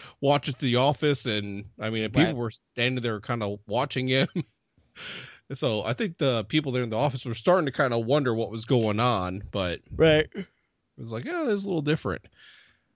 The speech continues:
Speaker 2: Well, when he
Speaker 1: But
Speaker 2: got the call about Jordan, and then he's on the phone, he's like, "Jordan's dead?" You know, I, I don't know how this happened. And then he gets off the phone, and the other guy's like, "Hey, what, what happened? What happened?" And he's like, "Not now." It's like, um, that's weird.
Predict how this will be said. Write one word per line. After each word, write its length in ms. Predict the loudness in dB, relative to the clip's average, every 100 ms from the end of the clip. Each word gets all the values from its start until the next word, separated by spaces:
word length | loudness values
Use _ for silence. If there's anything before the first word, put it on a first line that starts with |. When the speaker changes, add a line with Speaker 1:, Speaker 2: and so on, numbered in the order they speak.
| -4
Speaker 2:
Well, 220 | 4 6
when 100 | 8
he 40 | 6
Speaker 1:
But 80 | 4
Speaker 2:
got 80 | 0
the 60 |
call 320 | -2 0 2
about 280 | 2 0 0
Jordan, 560 | -4 -4 -2 -4 -4 -6 _ _ _ _ _ _ _ _ _ -8
and 100 | -2
then 80 | -2
he's 140 | 0
on 80 | -2
the 80 | 0
phone, 180 | 0 2
he's 120 | 0
like, 100 | 0
"Jordan's 320 | 2 2 0
dead?" 320 | -2 -2 -2 -10 _ _ _ -12
You 80 | -10
know, 60 |
I, 140 | -10 -12
I 140 | -10 -4
don't 120 | -2
know 80 | -2
how 120 | -4
this 180 | -6 -2
happened. 400 | 0 0 -2 0
And 80 | 2
then 60 |
he 80 | 4
gets 120 | 4
off 120 | 0
the 60 | 0
phone, 220 | 2 4
and 120 | 4
the 80 | 4
other 160 | 4 4
guy's 320 | 2 2 2
like, 180 | 0 0
"Hey, 220 | 4 4
what, 200 | 4 2
what 100 | -2
happened? 300 | 0 0 2
What 100 | 2
happened?" 300 | 2 2 0
And 60 | 2
he's 100 | 4
like, 180 | 2 2
"Not 160 | 0 0
now." 280 | -2 -4 -10 _ _ _ _ _ -20
It's 140 | -10 -4
like, 220 | -2 0
um, 400 | 0 2 2 -2 _ _ _ _ _ -10
that's 300 | -10 -6 0
weird. 320 | 4 4